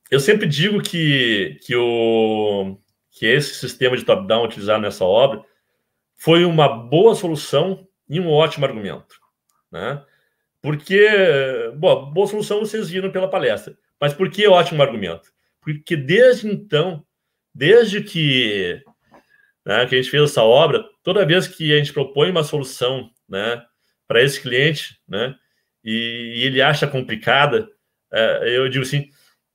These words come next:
"Não, não, tudo bem, não vamos fazer assim, a gente, podemos fazer então top-down, que nem aquele que a gente fez lá na, no Ron Nilo." "Não, não, não, não, não,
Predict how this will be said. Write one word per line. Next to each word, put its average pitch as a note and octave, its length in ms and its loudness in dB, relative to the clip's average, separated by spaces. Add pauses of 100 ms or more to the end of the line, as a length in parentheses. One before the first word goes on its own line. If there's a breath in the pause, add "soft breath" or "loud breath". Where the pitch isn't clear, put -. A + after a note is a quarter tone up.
(120)
"Não, C4+ 320 4
não, D3 260 0
tudo - 200 -10
bem, F#3+ 640 0 (200)
não A#3 180 -4
vamos A#3+ 160 0
fazer A#3+ 140 8
assim, A#3+ 360 -2
a G3 80 4
gente, - 280 -6 (420)
podemos C#4 200 4
fazer C4+ 200 2
então C4+ 280 0
top-down, A3 680 2
que D#3 120 -14
nem F3 140 0
aquele F3+ 440 -2
que D#3+ 60 -4
a E3+ 40 -2
gente E3+ 140 -8
fez E3+ 240 -2
lá D3+ 140 4
na, A2 440 -4 (560)
no C3+ 120 -8
Ron D3 200 -2
Nilo." C#3+ 340 -2 (140)
"Não, C4+ 120 4
não, D#4+ 100 4
não, D#4+ 140 2
não, D#4 140 2
não, D4+ 220 0